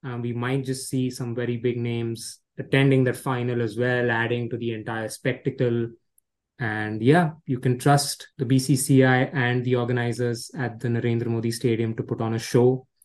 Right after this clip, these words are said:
even before the final begins. So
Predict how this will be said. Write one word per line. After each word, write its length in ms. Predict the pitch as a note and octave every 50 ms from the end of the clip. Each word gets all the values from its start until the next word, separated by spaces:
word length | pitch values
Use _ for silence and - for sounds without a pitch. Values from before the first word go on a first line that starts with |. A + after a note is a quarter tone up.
| _ _ _ _ _ _ - _ _ _ _ _ _ _
even 260 | D3+ C3+ B2+ C3 C3+
before 320 | B2+ B2 B2 - F3 D3+
the 100 | D#3+ D3+
final 380 | C#3+ - D3 B2 A#2+ B2 A#2 B2+
begins. 520 | C3 C3 A#2+ - C3+ C#3+ D3+ C#3+ C#3+ -
So 280 | - B2+ A2+ A2+ A2+